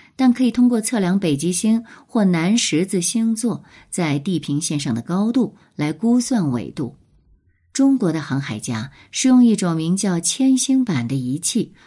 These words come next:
来完成这个测量的。当他们频繁航行于某个航线的时候，船员们可以利用星象盘来观察航程中天空的变化。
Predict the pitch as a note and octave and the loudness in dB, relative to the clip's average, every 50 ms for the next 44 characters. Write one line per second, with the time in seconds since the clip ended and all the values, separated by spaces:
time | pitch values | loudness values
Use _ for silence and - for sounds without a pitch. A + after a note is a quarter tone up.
0 | _ _ - F3+ F#3 E3 E3 D3+ E3 G#3 - - F3+ E3 E3 E3+ D#3 C#3 C3+ C3+ | _ _ -2 0 0 0 0 0 0 -2 -2 -2 -4 -4 -2 -2 -2 -2 -4 -4
1 | - E3+ C#3 C3+ B2 A2 A2 A2+ - - - _ _ _ _ _ _ _ _ _ | -4 -4 -4 -4 -4 -6 -6 -8 -8 -12 -16 _ _ _ _ _ _ _ _ _
2 | _ _ _ _ _ _ _ _ G3 F3 E3+ E3+ - F3 D#3 D#3 D#3 C#3 B2 A#2+ | _ _ _ _ _ _ _ _ 0 0 0 0 -2 -2 -2 0 0 0 0 -2
3 | B2 - - - - - _ - - G3+ G#3+ B3 C#4 C#4 - G#3 G3+ G#3+ G#3 - | -4 -6 -12 -20 -20 -20 _ 0 2 4 6 6 4 4 0 0 0 0 0 -2
4 | - E3+ F3+ G#3 G#3+ - G3 F3+ F3 E3+ F3 F3+ E3+ C#3 B2+ C3 D#3 D3 C#3 C3+ | -2 0 2 2 2 2 0 0 2 2 2 2 2 0 -2 -4 -6 -8 -6 -4
5 | B2 B2+ C#3 - E3 D3 B2+ C3 - - B2+ A#2+ - C#3 A2+ - - _ - - | -4 -2 -2 -2 -2 -2 -2 -2 -4 -6 -6 -6 -6 -8 -10 -10 -14 _ -20 -20
6 | - _ - - G3+ F3 G3+ G#3 F#3+ E3+ F3 E3+ D#3+ D#3+ - F#3+ D3+ D3+ D3 D#3+ | -20 _ -4 0 2 4 4 4 4 4 2 2 0 -2 -2 0 0 2 2 0
7 | D#3 D3+ C3+ C3+ C#3+ - - A#3+ A#3+ A#3+ - A#3+ F3 C#3+ - - C3 A#2 A#2 B2+ | 0 0 0 -2 -2 0 2 2 2 2 2 0 -2 -2 -4 -4 -4 -2 -2 -2
8 | - - - - - _ - F3 G3 G3 A#3+ B3 B3+ B3 A#3+ - D#3+ D3+ - - | -4 -6 -10 -20 -16 _ -2 -2 0 0 2 2 2 2 0 -2 -6 -6 -6 -4
9 | C#3 C#3+ E3+ G3 - - D3 D#3 E3 D3+ D3 D#3 D#3 - - G#3+ G3 F#3+ G3 G3 | -4 -2 -2 -2 -2 -4 -4 -2 -2 -2 -2 -2 -4 -4 -4 0 0 0 0 0
10 | - G3 F#3 E3 C#3+ C#3+ C#3 A#2 A2 A2 - - A#2 - - | -2 -2 -2 -2 -2 -4 -4 -4 -4 -8 -10 -12 -14 -14 -18